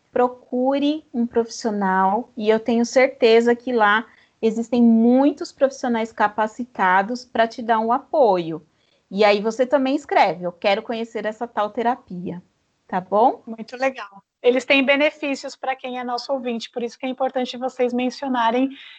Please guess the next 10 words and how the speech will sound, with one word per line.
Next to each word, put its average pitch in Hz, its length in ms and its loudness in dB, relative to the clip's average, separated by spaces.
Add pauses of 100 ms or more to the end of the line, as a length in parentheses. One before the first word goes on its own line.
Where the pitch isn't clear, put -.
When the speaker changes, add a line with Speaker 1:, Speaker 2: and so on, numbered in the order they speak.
(120)
Speaker 2:
que - 140 -2 (400)
é 233 100 0
nosso 247 340 -2
público, 214 460 2
né? 233 140 4
Esse 240 140 2
é 262 40 4
nosso 269 240 2
código 262 380 2
secreto. 247 560 -8